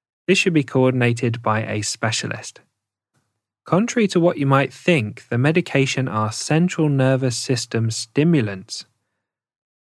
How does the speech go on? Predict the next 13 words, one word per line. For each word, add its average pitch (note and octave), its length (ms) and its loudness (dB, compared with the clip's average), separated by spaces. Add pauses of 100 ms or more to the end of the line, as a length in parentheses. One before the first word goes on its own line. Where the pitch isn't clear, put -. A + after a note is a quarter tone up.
(200)
And A2+ 140 0
examples D3+ 560 2
of C#3+ 80 0
medication B2 640 0
that G#2 100 0
are G#2+ 60 -4
used A#2 400 0
in G#2+ 80 -2
A G#2 160 -2
D G#2+ 120 -4
H G#2+ 260 -4
D A#2 380 0
are G2+ 440 -4